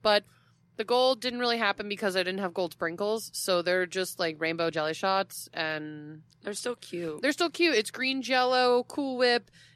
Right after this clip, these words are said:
Speaker 1: and a little rainbow over them.
Speaker 2: Yes, and the flavor together is actually pretty.
Speaker 1: It's like
Speaker 2: It's
Speaker 1: a
Speaker 2: pretty
Speaker 1: nice,
Speaker 2: good.
Speaker 1: nice little treat, nice little dessert,
Speaker 2: But you
Speaker 1: you
Speaker 2: gotta be
Speaker 1: know?
Speaker 2: able to get it all into your mouth, though.
Speaker 1: Yeah, these cups are hard.
Speaker 2: It's kinda like, this is kinda like a blowjob shot in a way.
Speaker 1: Mm-hmm.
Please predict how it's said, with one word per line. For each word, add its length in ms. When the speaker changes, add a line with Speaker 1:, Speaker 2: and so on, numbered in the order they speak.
Speaker 1:
and 100
a 40
little 220
rainbow 440
over 280
them. 480
Speaker 2:
Yes, 400
and 140
the 100
flavor 420
together 360
is 120
actually 360
pretty. 500
Speaker 1:
It's 180
like 120
Speaker 2:
It's 60
Speaker 1:
a 40
Speaker 2:
pretty 100
Speaker 1:
nice, 320
Speaker 2:
good. 80
Speaker 1:
nice 240
little 180
treat, 320
nice 280
little 160
dessert, 580
Speaker 2:
But 100
you 100
Speaker 1:
you 40
Speaker 2:
gotta 320
be 60
Speaker 1:
know? 80
Speaker 2:
able 140
to 80
get 140
it 80
all 280
into 240
your 100
mouth, 380
though. 340
Speaker 1:
Yeah, 320
these 160
cups 260
are 80
hard. 480
Speaker 2:
It's 200
kinda 400
like, 560
this 240
is 180
kinda 240
like 140
a 80
blowjob 600
shot 400
in 100
a 60
way. 400
Speaker 1:
Mm-hmm. 420